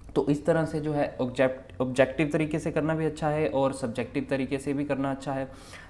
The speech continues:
ओके, तो आप मुझे बता सकते हैं, आज फ़िलहाल मैंने जो है, अ, मिसलेनियस क्वेश्चन जो है सभी के सभी टॉपिक से रिलेटेड जो है क्वेश्चन यहाँ पे डाले हैं, नेटवर्किंग से, डीबीएमएस से,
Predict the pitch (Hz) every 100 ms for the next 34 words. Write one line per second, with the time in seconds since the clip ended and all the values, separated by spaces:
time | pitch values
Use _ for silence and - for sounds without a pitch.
0 | - - - 139 165 113 - - 151 170
1 | 165 160 156 151 147 147 - 170 - 139
2 | 151 147 151 143 143 143 143 143 139 131
3 | 127 131 - 120 110 123 127 127 131 139
4 | 139 - - - 127 127 123 123 127 120
5 | 127 131 127 123 127 117 117 123 - 123
6 | 113 113 127 120 120 113 117 123 120 113
7 | 117 113 107 120 135 117 113 117 120 117
8 | 120 117 113 120 117 120 117 127